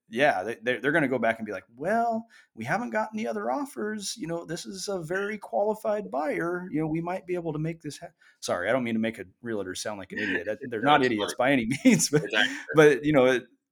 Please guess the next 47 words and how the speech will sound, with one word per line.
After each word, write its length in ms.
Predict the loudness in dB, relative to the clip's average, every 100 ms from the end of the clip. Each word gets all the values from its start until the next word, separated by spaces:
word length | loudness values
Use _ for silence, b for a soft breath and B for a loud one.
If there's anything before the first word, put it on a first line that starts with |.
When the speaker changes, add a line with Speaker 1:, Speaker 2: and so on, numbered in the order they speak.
| _
Speaker 1:
that's 220 | 2 2
just, 280 | 2 -2 0
that's 200 | 2 2
typically 360 | 0 -2 -2 0
the 80 | 0
way 160 | 0 0
that 120 | -2
it 100 | -6
ends 180 | -8 -10
up 140 | -8
working. 340 | -10 -8 -12 -12
So 340 | -10 -10 -6
I, 100 | -4 0
I 40 | 2
like 260 | 2 2 0
using 280 | -4 -4
listing 280 | -6 -6 -6
agents. 420 | -4 -4 -6 -6
And 160 | -6 -4
then 280 | -2 -2 -4
if, 240 | -10 -12 -12
if 140 | -12 -6
they 100 | -4
did 140 | -2
a 40 | -2
great 260 | -4 -4
job, 420 | 0 0 0 -2 -4
I'll 160 | -2 0
use 180 | -2 -4
them 120 | -6
as 80 | -8
a 40 | -2
buyer's 320 | 0 0 -2
agent 220 | -4 -4
on 80 | -6
future 240 | -10 -14 -12
properties 480 | -10 -10 -12 -20 -8
too. 300 | -6 -6 -8
And 120 | -18
you 140 | -20 -16
kinda 220 | -14 -14
create 320 | -14 -14 -16 _
some, 360 | -16 -12 -12 -12
some 220 | -14 -14
relationships 560 | -12 -10 -12 -12 -16 -16
that 140 | -16
way. 120 | -16